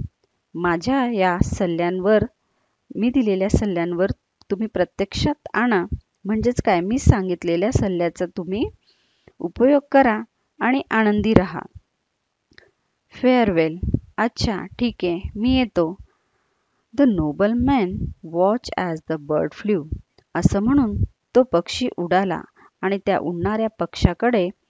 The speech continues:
जाणाऱ्या पक्षाकडे सरदार बघतच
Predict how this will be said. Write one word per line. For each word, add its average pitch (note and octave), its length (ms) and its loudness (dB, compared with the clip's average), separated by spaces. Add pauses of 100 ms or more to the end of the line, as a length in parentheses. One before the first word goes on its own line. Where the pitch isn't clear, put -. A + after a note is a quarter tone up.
(760)
जाणाऱ्या F3 500 0
पक्षाकडे G3 720 -2 (220)
सरदार E3+ 460 0 (380)
बघतच F3+ 840 -2